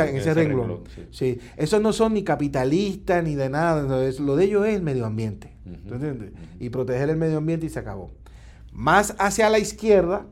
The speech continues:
Speaker 2: a la extrema izquierda, pues encontramos a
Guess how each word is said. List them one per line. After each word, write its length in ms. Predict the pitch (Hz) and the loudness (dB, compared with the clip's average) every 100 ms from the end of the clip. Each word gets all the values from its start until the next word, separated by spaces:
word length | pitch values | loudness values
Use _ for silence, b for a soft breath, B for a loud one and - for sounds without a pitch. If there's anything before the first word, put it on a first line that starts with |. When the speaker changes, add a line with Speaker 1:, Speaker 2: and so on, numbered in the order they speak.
| - - | -18 -8
Speaker 2:
a 100 | 117 | -6
la 80 | |
extrema 300 | 117 143 143 | -6 -6 -4
izquierda, 420 | 170 202 185 175 175 | -2 0 2 0 0
pues 160 | 131 | -2
encontramos 720 | 127 123 120 165 156 139 139 - - | -2 -4 2 2 2 -2 -8 -16 -6
a 380 | 127 139 165 | -2 0 -2